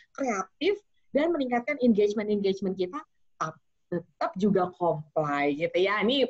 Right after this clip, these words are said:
dua, dua sesi minggu depan juga luar biasa sekali menariknya. Tidak boleh ketinggalan yang sudah dibuka oleh Ibu Marini. Jadi sekali lagi, terima kasih banyak Ibu Marini untuk mindset-nya.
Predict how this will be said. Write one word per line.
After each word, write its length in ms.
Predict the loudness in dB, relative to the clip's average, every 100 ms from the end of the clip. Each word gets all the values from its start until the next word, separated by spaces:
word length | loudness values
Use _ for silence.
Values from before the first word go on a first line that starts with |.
| -2
dua, 480 | 0 2 2 2 0
dua 160 | 0 0
sesi 320 | 0 -2 -2
minggu 320 | 0 2 0
depan 240 | -2 -2 0
juga 320 | 0 2 4
luar 240 | 4 2
biasa 400 | 0 0 0 -4
sekali 320 | -2 -2 0
menariknya. 560 | 0 -2 -2 -2 -2 -4 -6 _ _
Tidak 240 | 0 0
boleh 180 | 2 0 -2
ketinggalan 640 | -6 -4 -2 0 -2 -4 -10 _ -8
yang 80 | -8
sudah 220 | -2 0
dibuka 420 | 0 -2 0 2
oleh 140 | 2 2
Ibu 140 | 2
Marini. 480 | 2 0 0 0 0
Jadi 300 | 0 2 0
sekali 320 | 0 -2 0
lagi, 400 | 0 -2 -4 -10 -12 -20 _
terima 220 | -4 -2
kasih 160 | 0 2
banyak 320 | 2 2 2 2
Ibu 120 | 4
Marini 400 | 4 4 4 2
untuk 160 | 0 0
mindset-nya. 800 | 0 0 0 0 0 0 0